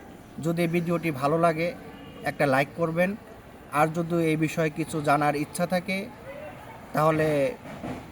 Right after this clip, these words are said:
মেসেজ অপশনে যেয়ে আমাকে মেসেজ করতে পারেন। আর এই ভিডিওটি, এই তথ্যগুলো জানানোর জন্য আমি রিকোয়েস্ট করব সকলেই বেশি বেশি ভিডিওটাকে একটু শেয়ার করবেন। হ্যাঁ, এটা আমার রিকোয়েস্ট,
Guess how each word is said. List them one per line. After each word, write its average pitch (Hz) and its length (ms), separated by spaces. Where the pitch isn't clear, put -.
মেসেজ 151 380
অপশনে 160 360
যেয়ে 156 140
আমাকে 147 500
মেসেজ 139 360
করতে 180 260
পারেন। 190 340
আর 127 340
এই 160 100
ভিডিওটি, 190 540
এই 151 280
তথ্যগুলো 190 480
জানানোর 180 480
জন্য 160 360
আমি 156 200
রিকোয়েস্ট 165 500
করব 208 340
সকলেই 208 360
বেশি 185 280
বেশি 196 240
ভিডিওটাকে 170 500
একটু 156 180
শেয়ার 147 300
করবেন। 117 320
হ্যাঁ, 160 200
এটা 139 200
আমার 156 180
রিকোয়েস্ট, 165 480